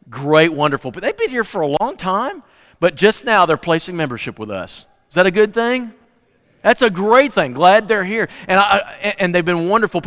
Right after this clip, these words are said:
And get, and guess what? They always go, uh, uh, down to Florida all, uh, you know, at this time of year to, to avoid. But they like Valley View so much, they're skipping Florida. Is that not good?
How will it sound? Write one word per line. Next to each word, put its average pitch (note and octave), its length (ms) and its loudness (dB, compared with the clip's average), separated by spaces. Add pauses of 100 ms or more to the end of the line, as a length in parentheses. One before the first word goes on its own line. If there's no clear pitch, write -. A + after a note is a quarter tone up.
And F#3 140 -4
get, - 180 0
and G#3 100 -4
guess A3+ 240 0
what? G3 220 -4
They F3+ 140 4
always G3 260 0
go, F3+ 320 0 (220)
uh, - 20 -12
uh, C#3 360 -2
down D#3 260 2
to C#3+ 80 -4
Florida E3+ 480 -2
all, E3 520 0
uh, C#3+ 160 -8
you D3+ 100 -6
know, D3+ 120 0
at D3 80 -4
this D#3 160 -6
time D#3+ 220 -2
of C#3+ 80 -4
year D3+ 220 -4
to, C3 140 -8 (220)
to C3+ 80 -12
avoid. C3+ 320 -4 (280)
But D#3 100 -6
they F3+ 120 6
like G#3+ 300 -2
Valley B3 300 0
View A#3+ 140 -6
so A#3 200 -4
much, A#3+ 280 -4
they're G#3+ 120 -4
skipping A#3+ 400 -10
Florida. B3 500 -10
Is - 120 -6
that F4 200 -4
not D#4 260 -6
good? D#4+ 500 -4